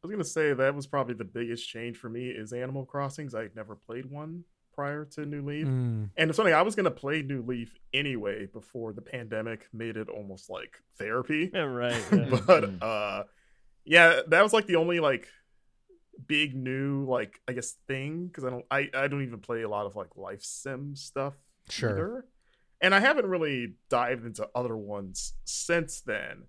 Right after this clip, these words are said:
Speaker 1: But at least for Animal Crossing, like, I, if they announce a new one, I'm like, "Oh, okay, I'm gonna play that," as before, where I was like, "Eh, that's cool, but, uh, not really my thing."
Speaker 2: Yeah.
Speaker 1: Um,
Speaker 4: Yeah.
Speaker 1: so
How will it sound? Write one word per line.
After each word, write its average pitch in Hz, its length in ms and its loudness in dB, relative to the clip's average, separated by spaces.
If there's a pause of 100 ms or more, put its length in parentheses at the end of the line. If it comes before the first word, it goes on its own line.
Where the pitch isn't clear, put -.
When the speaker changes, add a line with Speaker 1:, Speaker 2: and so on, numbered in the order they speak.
(400)
Speaker 1:
But 139 160 4
at 165 60 -4
least 220 180 -6
for 165 120 4
Animal 143 300 0
Crossing, 120 400 0
like, 117 180 -4
I, 113 200 2
if 135 200 -2
they 131 140 2
announce 117 400 -4
a 120 60 -8
new 110 200 -8
one, 104 360 -8
I'm 101 180 -10
like, 104 260 -6 (100)
"Oh, 240 220 8
okay, 180 220 2
I'm 175 140 0
gonna 147 120 -2
play 131 280 -2
that," 110 260 0
as 120 180 -4 (540)
before, 135 360 0
where 113 120 0
I 127 40 2
was 127 120 -2
like, 196 160 -2 (160)
"Eh, 330 80 2 (640)
that's 254 200 4
cool, 165 300 2
but, 147 180 0 (120)
uh, 170 300 0
not 151 320 -4
really 120 220 -2
my 101 160 -6
thing." 101 380 -10 (120)
Speaker 2:
Yeah. 123 440 0
Speaker 1:
Um, 98 120 -4
Speaker 4:
Yeah. 87 300 -2
Speaker 1:
so 95 420 -6